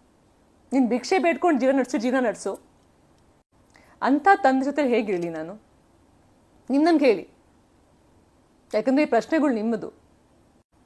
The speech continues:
ಯಾಕಂದ್ರೆ ನಾನ್ ನೇರವಾಗಿ ಮಾತಾಡ್ತೀನಿ. ನನ್ನ ಹತ್ರ ಕಳ್ಕೊಳಕ್ಕೆ ಇನ್ನೇನೂ ಇಲ್ಲ, ನನ್ಗೆ ಯಾವ್ದು ಭಯನೂ ಇಲ್ಲ. ಯಾಕಂದ್ರೆ ನನ್ ಜೀವನದಲ್ಲಿ ಎಲ್ಲ ಕಳ್ಕೊಂಡಿದ್ದೀನಿ. ನನ್ ವನವಾಸ ನಿರಂತರವಾಗಿ ನಡೀತಾನೇ ಇದೆ.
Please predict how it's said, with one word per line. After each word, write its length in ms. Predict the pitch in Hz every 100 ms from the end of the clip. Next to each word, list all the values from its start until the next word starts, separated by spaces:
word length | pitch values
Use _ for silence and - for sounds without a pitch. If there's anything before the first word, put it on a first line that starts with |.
| _ -
ಯಾಕಂದ್ರೆ 180 | 202 294
ನಾನ್ 120 | 285
ನೇರವಾಗಿ 340 | 233 269 269
ಮಾತಾಡ್ತೀನಿ. 540 | 220 185 180 175 151 160 _ _ _ _ _ _ _ _ _ _ _ _ _ _ _
ನನ್ನ 260 | 208 226 285
ಹತ್ರ 160 | 330 339
ಕಳ್ಕೊಳಕ್ಕೆ 560 | - 208 214 285 294 240
ಇನ್ನೇನೂ 340 | 180 196 220
ಇಲ್ಲ, 180 | 170 151 - _ _ _ -
ನನ್ಗೆ 200 | 247 202
ಯಾವ್ದು 240 | 185 214
ಭಯನೂ 380 | 196 180 190 185
ಇಲ್ಲ. 180 | 151 - - _ _ _ _ _ _ _ _ _ -
ಯಾಕಂದ್ರೆ 340 | 202 285 302
ನನ್ 80 | 269
ಜೀವನದಲ್ಲಿ 340 | 254 302 330
ಎಲ್ಲ 140 | 220 349 403
ಕಳ್ಕೊಂಡಿದ್ದೀನಿ. 580 | 285 226 196 165 160 180 _ _ _ _ _ _ _ _ _ _ _ _ _ _ -
ನನ್ 180 | 226 302
ವನವಾಸ 400 | 240 269 320 359 277 339 - - -
ನಿರಂತರವಾಗಿ 460 | 247 285 415 415 294
ನಡೀತಾನೇ 360 | 277 359 392
ಇದೆ. 340 | 240 - -